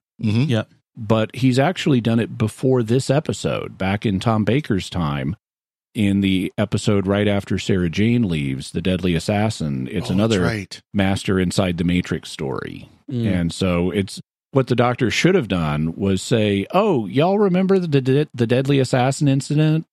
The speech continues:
Speaker 3: you know, where I got elected president of Gallifrey and the Master was in the Matrix then? How is, how, how impenetrable was it then?"
Speaker 2: Right,
Speaker 1: Hmm.
Speaker 2: right.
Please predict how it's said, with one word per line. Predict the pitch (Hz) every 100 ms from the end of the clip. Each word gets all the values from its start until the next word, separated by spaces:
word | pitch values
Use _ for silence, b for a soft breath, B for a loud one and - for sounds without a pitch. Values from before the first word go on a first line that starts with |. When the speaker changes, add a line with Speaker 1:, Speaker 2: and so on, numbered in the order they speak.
| _
Speaker 3:
you | 123
know, | 131 135
where | 123 110
I | 117
got | 123
elected | 120 117 113 113
president | 117 113 117 117
of | 101
Gallifrey | 104 107 117 - 127 127 123 98
and | 85 80 - _ _ _ _ _
the | 107
Master | 117 131 -
was | 127 117
in | 120
the | 120
Matrix | 110 113 - 120 -
then? | 110 113 123
How | 110 120 123
is, | 123 107 98 95 -
how, | - 117 117 120 104
how | 101 131
impenetrable | 170 165 170 165 156 143
was | 135 135
it | 127
then?" | 104 101 139 147 71 53 - - _ _
Speaker 2:
Right, | 147 214 165 110 -
Speaker 1:
Hmm. | 147
Speaker 2:
right. | 196 107 98